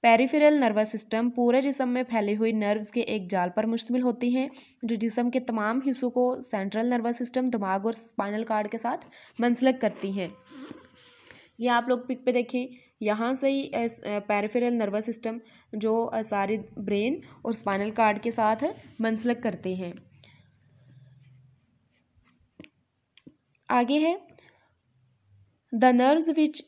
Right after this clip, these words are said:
arise from brain and called cranial nerve, दिमाग से निकलने वाली नर्व्स को क्रेनियल नर्व्स कहते हैं, जो बिल्कुल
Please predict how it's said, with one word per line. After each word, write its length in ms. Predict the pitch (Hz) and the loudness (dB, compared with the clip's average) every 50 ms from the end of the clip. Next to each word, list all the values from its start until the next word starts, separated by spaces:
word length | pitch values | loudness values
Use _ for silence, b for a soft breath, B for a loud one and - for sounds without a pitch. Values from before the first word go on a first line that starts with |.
| _ _ _ _ _ _ _ _ _ _ _ _ _ _ _ - | _ _ _ _ _ _ _ _ _ _ _ _ _ _ _ 6
arise 400 | 233 226 220 214 214 240 269 277 | 6 8 10 10 8 8 6 2
from 220 | - - 277 247 247 240 | 0 2 2 4 4 4
brain 220 | 208 214 214 214 220 | 2 2 2 0 0
and 200 | 226 233 240 233 - 220 | 0 -2 -2 0 2 4
called 300 | 196 202 208 214 220 226 240 247 262 254 - - - 214 - - 226 | 4 6 6 4 4 2 0 0 -2 -6 -8 -10 -10 -10 -6 -2 2
cranial 360 | 240 233 240 247 262 277 285 285 - 269 | 2 4 4 4 4 4 2 0 -2 -2
nerve, 320 | 262 262 269 269 277 285 285 b b b b b b b b - | 0 2 2 2 0 -4 -8 b b b b b b b b -2
दिमाग 340 | 233 226 226 214 214 220 226 | -2 0 2 2 2 0 0
से 140 | - - 277 | 0 0 0
निकलने 380 | 262 262 254 262 254 254 254 | 0 2 2 2 2 2 2
वाली 240 | 254 254 254 254 254 | 2 2 2 2 2
नर्व्स 360 | 233 220 214 220 233 220 220 | 2 2 2 2 0 -2 -2
को 180 | - - 247 247 | -2 0 0 0
क्रेनियल 440 | 247 247 220 208 202 196 208 220 247 | 0 -2 -2 -2 -2 -2 -2 0 0
नर्व्स 360 | 247 247 254 254 262 247 - | 2 2 2 2 0 0 -2
कहते 240 | 262 247 247 - 247 | -2 -2 -2 -2 -2
हैं, 220 | 262 311 392 381 | -2 -2 -2 -2
जो 120 | 254 254 214 | -2 0 0
बिल्कुल 420 | 247 233 - 262 254 262 254 | 0 0 0 0 0 0 -2